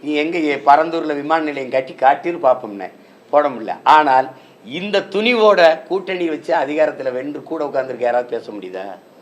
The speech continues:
முடியல. இப்ப நீ, உங்களுக்கு ஒரு பிரச்சனையால நான் தான் வந்து, வந்து நிக்க வேண்டியது இருக்கு. அவன் வரமாட்டான், ஏன்னா பிரச்சனையே தர்றது அவன் தான்.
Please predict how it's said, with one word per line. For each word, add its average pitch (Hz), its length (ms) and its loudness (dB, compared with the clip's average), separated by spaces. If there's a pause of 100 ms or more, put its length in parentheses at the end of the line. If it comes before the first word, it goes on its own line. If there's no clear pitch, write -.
(640)
முடியல. 123 380 -4 (540)
இப்ப 123 260 0
நீ, 131 320 -10
உங்களுக்கு 170 420 -2
ஒரு 175 80 2
பிரச்சனையால 180 440 -2
நான் 151 220 0
தான் 156 140 4
வந்து, 127 200 -6
வந்து 135 280 2
நிக்க 131 180 -12
வேண்டியது 123 380 -8
இருக்கு. 90 180 -18 (340)
அவன் 131 300 4
வரமாட்டான், 135 580 -4
ஏன்னா 143 180 -2 (100)
பிரச்சனையே 160 380 -4
தர்றது 127 260 0
அவன் 110 280 0
தான். 85 140 -8